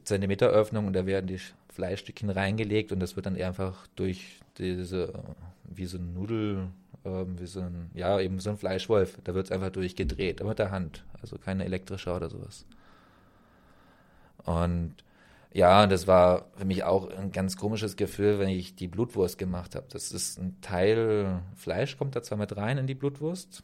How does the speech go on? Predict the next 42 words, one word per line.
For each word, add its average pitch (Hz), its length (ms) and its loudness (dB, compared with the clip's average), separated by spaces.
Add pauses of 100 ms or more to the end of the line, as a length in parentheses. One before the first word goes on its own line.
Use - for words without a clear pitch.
nicht - 200 -10
viel, 175 340 -2 (380)
ähm, 101 600 -2 (360)
und 92 520 0
sehr 90 220 -2
viel 92 120 -2
Pfeffer, 107 520 2
Knoblauch 95 720 -2
und 92 160 -8
so - 100 -12
weiter. 101 340 -6 (580)
Ähm, 90 500 0
und 92 120 -4
dann 92 100 2
muss 95 180 0
man 101 100 0
dieses 90 400 -6
noch 107 300 2
warme 98 340 2
Blut, 98 300 -2
bevor 98 280 0
es 98 120 -4
gerinnt, 113 720 0
das 98 120 -10
ist 95 100 -10
das 95 120 -2
Erste, 95 460 -6
was 87 180 -6
nach 95 140 -4
der 92 120 -6
Schlachtung 92 380 -4
gemacht 92 420 -6
wird, 92 280 -6 (560)
ähm, 87 560 0 (560)
das 92 160 -4
muss 107 160 2
man 104 80 2
dann 95 60 2
mit 92 100 2
der 101 140 0
Hand 101 240 0
kneten. 90 540 0